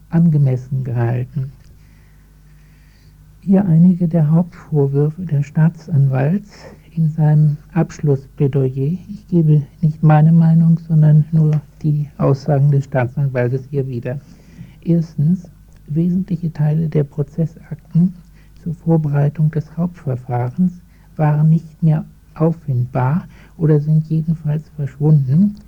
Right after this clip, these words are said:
was ihn sehr verärgert hat. Zweitens,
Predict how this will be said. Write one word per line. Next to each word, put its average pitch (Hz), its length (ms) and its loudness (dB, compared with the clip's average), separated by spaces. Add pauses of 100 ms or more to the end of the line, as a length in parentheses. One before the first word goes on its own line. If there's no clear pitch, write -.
(220)
was 160 180 -2
ihn 160 180 4
sehr 156 180 0
verärgert 139 640 -4 (120)
hat. - 100 -16 (920)
Zweitens, 143 580 -2